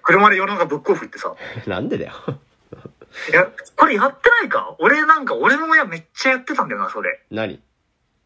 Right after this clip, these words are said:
Speaker 1: ご飯、夜ご飯食べて、
Speaker 2: うん。
Speaker 1: ブックオフ行くっていう、なんかね。
Speaker 2: いやいや、知らないわ、その流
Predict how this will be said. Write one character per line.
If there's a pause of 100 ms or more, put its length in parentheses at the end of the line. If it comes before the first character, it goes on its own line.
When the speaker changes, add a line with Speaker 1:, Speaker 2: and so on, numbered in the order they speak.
(160)
Speaker 1:
ご
飯、
夜
ご
飯
食
べ
て、
Speaker 2:
う
ん。 (1300)
Speaker 1:
ブ
ッ
ク
オ
フ
行
く
っ
て
い
う、
な
ん
か
ね。
Speaker 2:
い
や
い
や、
知
ら
な
い
わ、
そ
の
流